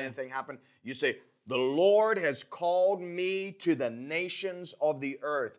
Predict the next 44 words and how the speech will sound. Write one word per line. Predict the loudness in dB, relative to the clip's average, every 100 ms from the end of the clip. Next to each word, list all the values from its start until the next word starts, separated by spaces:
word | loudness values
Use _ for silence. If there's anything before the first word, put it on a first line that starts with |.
| _
I | 0 2 2 0 -2
am | -4 -2
a | -4
nation | -6 -4 -2 -2 -6 -6 -6 -8 -18 _
shaker." | -10 -4 4 4 4 -8 -20 _ _
Every | 8 8 8
day | 6 8 4 -2 _
you | -10
start | -2 2 2
speaking | 0 -8 -8 -6
that | -8 -8
word | -10 -10
out. | -12 -16 _ -2
Every | 4 8 10 8 2 2
day | 6 6 6
you | -6
start | -8 -6 -6
speaking | -8 -12 -10 -10
the | -10
word | -10 -4 -2 -2 -4 -10 _ -10
that | -8 -8
you | -8
know | -2 2 2
has | 2 -2 -6
come | -8 -8 -6
to | -10
you | -10 -10 -12 -18 _ _
by | -2 0 0
God. | -4 -4 -12 _ _ _ _
One | 0 2
of |
the | 2
words | 2 2 0
that's | -8
come | -8 -10
to | -6
me | -6 -6 -12 _ 0
that, | 0 -2 _ _ _ -4
you |
know, | -2
I've | 4 4 2
done, | -4 -2 -2 -4
I've | -8
seen, | -10 -12 -12